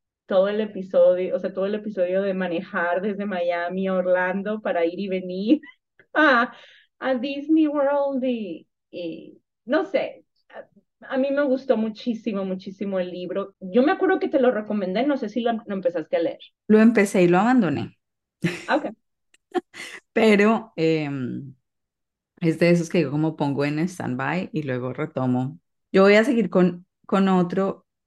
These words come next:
Speaker 1: A ver.
Speaker 2: em, que, em, es de una autora argentina con la cual estoy teniendo una fuerte química,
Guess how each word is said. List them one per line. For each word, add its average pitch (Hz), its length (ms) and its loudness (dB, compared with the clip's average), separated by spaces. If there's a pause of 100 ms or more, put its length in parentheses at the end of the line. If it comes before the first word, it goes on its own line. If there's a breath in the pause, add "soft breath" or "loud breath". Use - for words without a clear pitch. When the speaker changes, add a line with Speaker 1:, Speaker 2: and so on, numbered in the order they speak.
Speaker 1:
A - 80 -4
ver. 165 120 4
Speaker 2:
em, 156 500 -2 (720)
que, 160 340 2
em, 139 340 -4 (400)
es 156 280 2
de 165 380 4
una 170 340 0
autora 147 920 -4
argentina 156 920 -4 (1040)
con 170 220 2
la 151 180 2
cual 139 240 -2
estoy 143 220 -8
teniendo 160 720 -2
una 156 320 -2
fuerte 175 960 -2 (1040)
química, - 460 -6